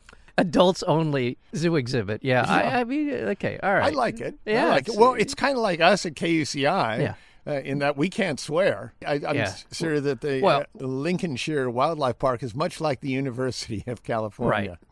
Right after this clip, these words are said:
Speaker 1: Well, after ten o'clock, we can play music
Speaker 2: Play
Speaker 1: that's
Speaker 2: music that swears,
Speaker 1: Yeah,
Speaker 2: but we
Speaker 1: it's kind of
Speaker 2: ourselves
Speaker 1: No, we
Speaker 2: can't do
Speaker 1: can't.
Speaker 2: it.
Speaker 1: No.
Speaker 2: Yeah. Anyway, this plan that the Lincolnshire <laughs> Wildlife Park has, uh, they're planning on integrating the swearing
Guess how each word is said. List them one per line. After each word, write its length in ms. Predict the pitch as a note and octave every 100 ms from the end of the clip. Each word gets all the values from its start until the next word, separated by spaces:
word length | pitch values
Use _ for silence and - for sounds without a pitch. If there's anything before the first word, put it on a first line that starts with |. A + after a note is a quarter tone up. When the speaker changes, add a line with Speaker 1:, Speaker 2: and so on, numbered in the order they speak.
| -
Speaker 1:
Well, 280 | C4+ G#3+ - -
after 300 | E3 E3+ E3+
ten 220 | - D3+
o'clock, 500 | A#2+ - F3 D#3+ C3+
we 220 | E3 B2+ B2
can 320 | C3+ A2+ G2+ -
play 300 | - C#3 A#2+
music 440 | C#3+ D#3+ C#3+ A#2+
Speaker 2:
Play 180 | B2+ E3+
Speaker 1:
that's 100 | C3+
Speaker 2:
music 320 | G3+ A#3+ G3
that 140 | B2+ A2+
swears, 360 | C3+ A#2 G#2+
Speaker 1:
Yeah, 160 | G#2+ B3
Speaker 2:
but 60 | C#3
we 100 | F#3
Speaker 1:
it's 120 | C3+
kind 160 | C#3+ D3+
of 60 | D#3+
Speaker 2:
ourselves 260 | D3+ A2+
Speaker 1:
No, 120 | G#3+ D3
we 160 | D#3+
Speaker 2:
can't 40 | E3+
do 120 | A#2+
Speaker 1:
can't. 120 | F#2
Speaker 2:
it. 40 | -
Speaker 1:
No. 180 | C#3 A#2
Speaker 2:
Yeah. 260 | C3 C3 F#2+ - -
Anyway, 500 | C#3+ A#3 G#3 B2+ G#2 - _
this 200 | C3 C#3
plan 560 | - E3+ G3+ A3+ F#3 C3
that 200 | B2 A#2+
the 300 | B2 A#2+ A#2+
Lincolnshire 580 | D3 F#3 C#3 A2+ C#3 A#2
<laughs> 0 |
Wildlife 520 | A#2 D2+ C3 A2+ - -
Park 260 | D3 A2
has, 400 | - A2+ A2 B2+ - - - -
uh, 100 | A2+
they're 160 | A#2+ B2+
planning 420 | - - G3 F3+
on 160 | C#3+ C#3
integrating 800 | G#3+ A#3+ G#3 D#3 C#3 A2+ G#2+ G2+ _ -
the 160 | B2+
swearing 560 | A2+ D#3+ A3 G#3+ D3+ A2+